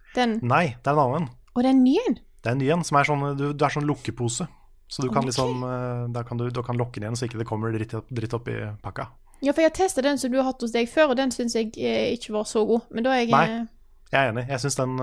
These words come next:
Speaker 2: den nye her er mye bedre.
Speaker 1: Ja, men da er jeg intrigued.
Speaker 2: Den har sånne bitte, bitte små jordbærterninger.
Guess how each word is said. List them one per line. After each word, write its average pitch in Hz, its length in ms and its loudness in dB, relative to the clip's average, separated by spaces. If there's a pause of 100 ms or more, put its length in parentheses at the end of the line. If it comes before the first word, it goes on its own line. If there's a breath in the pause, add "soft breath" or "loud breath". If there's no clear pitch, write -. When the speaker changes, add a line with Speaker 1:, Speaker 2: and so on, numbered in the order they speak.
(120)
Speaker 2:
den 127 140 -2
nye 110 140 0
her 110 140 0
er 117 60 0
mye 110 160 -2
bedre. 101 240 -4 (260)
Speaker 1:
Ja, 247 60 -2
men 247 80 4
da 277 80 8
er 262 100 8
jeg - 60 0
intrigued. 233 340 2 (380)
Speaker 2:
Den 123 100 0
har 135 80 6
sånne 139 240 2
bitte, 131 260 -4
bitte 127 220 0
små 120 180 2
jordbærterninger. 110 580 0